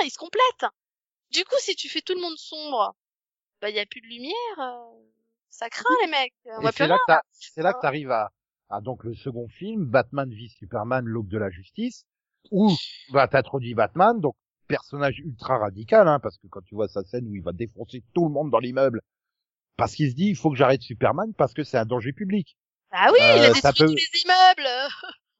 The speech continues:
Speaker 2: Voilà, et qu'il a quand même tué, bah, Zod, euh... Mais voilà, enfin, je veux dire, il y a, il y a quand même une idée derrière, euh, cette volonté de réécrire l'univers, parce qu'on retrouve les mêmes personnes, hein, derrière, euh,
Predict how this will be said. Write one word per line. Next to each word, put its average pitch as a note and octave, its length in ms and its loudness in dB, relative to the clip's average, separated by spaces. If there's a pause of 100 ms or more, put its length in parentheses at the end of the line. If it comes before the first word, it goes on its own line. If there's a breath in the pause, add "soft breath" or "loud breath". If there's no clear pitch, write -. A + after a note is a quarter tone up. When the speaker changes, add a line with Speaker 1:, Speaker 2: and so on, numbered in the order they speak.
Speaker 2:
Voilà, F3 340 6
et B2 140 -4
qu'il C3 160 0
a A#2+ 40 2
quand C#3 120 -2
même C3 100 -8
tué, C#3+ 340 -2
bah, G#2+ 280 0
Zod, C#3 280 -2
euh... A2 220 0 (540)
Mais A#2+ 100 -2
voilà, D#3+ 320 6 (220)
enfin, A2+ 160 -14
je A2+ 240 -20
veux C#3+ 80 -4
dire, C3+ 100 -10 (360)
il C#3 100 -12
y D3 80 -2
a, C#3+ 40 0
il C#3 60 -6
y C3+ 60 -6
a B2 60 -6
quand D#3 100 0
même D#3 100 -2
une D3+ 160 -4
idée E3+ 340 -2
derrière, D#3 500 4
euh, A#2+ 360 2 (240)
cette B2 140 -8
volonté D#3 440 -4
de C3+ 60 -2
réécrire C3 420 -2
l'univers, B2 540 -2
parce A#2 160 -2
qu'on B2+ 120 2
retrouve B2 280 -2
les B2 80 2
mêmes C#3 160 -2
personnes, B2 380 -2
hein, F#2+ 80 0
derrière, F#2+ 380 2
euh, D#2+ 280 -2